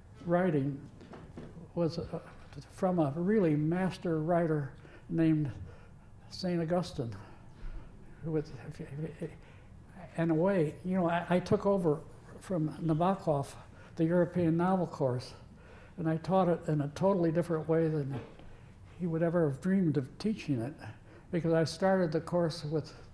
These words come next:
the Confessions of Saint Augustine. It's, n-, it's not a novel, it's not by a European, and it's not something else.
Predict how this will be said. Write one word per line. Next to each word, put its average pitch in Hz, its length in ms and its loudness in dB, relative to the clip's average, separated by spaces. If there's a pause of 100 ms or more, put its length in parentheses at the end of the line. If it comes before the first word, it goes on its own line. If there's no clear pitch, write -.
(220)
the 165 80 0
Confessions 165 720 0 (640)
of 143 100 -12
Saint 175 220 -2
Augustine. 170 500 -2 (340)
It's, - 200 -4
n-, 185 120 -4 (220)
it's - 180 -4
not 202 240 4
a 170 60 4
novel, 165 580 2 (880)
it's 180 220 -6
not 196 240 0
by 180 100 4
a 175 100 4
European, 175 720 0 (2750)
and 175 100 0
it's 165 140 -2
not 190 240 2
something 175 300 2
else. 165 300 2